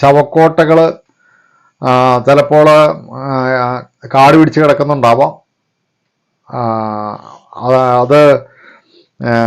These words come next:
ഒരു സ-, ആവശ്യം വരുമ്പോൾ മാത്രമേ അതിൻ്റെ കാടൊക്കെ വെട്ടിക്കളഞ്ഞ്, ആ, കുഴിയുണ്ടാക്കി കുഴിക്കകത്ത് ബോഡി വെക്കാറുള്ളൂ. എന്നാൽ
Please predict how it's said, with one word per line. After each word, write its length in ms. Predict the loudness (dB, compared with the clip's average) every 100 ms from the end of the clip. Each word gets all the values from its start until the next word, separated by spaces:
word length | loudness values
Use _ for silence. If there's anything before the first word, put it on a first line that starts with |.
| -4 -6 -8 -12 -14 -2
ഒരു 120 | -2 0
സ-, 100 | 0 2 2
ആവശ്യം 380 | 4 2 2 0
വരുമ്പോൾ 300 | 2 2 2 0
മാത്രമേ 340 | 0 -2 -2 -2
അതിൻ്റെ 140 | -2 0
കാടൊക്കെ 360 | 0 2 2 0
വെട്ടിക്കളഞ്ഞ്, 560 | 0 -2 -2 -2 -2 -8 -10 -12
ആ, 20 | -8 -8 -10 -14 _ -18 -2
കുഴിയുണ്ടാക്കി 600 | 0 2 2 0 0 -2 -4
കുഴിക്കകത്ത് 480 | -4 -4 0 -2 -2 -4
ബോഡി 240 | -2 -2 -4 -10 -10
വെക്കാറുള്ളൂ. 480 | -4 -4 -4 -8 -18 _ _ _ _ _ _ _ _ _ _ _ _ _ _ -20 _ _ _ _ _ -6
എന്നാൽ 220 | -2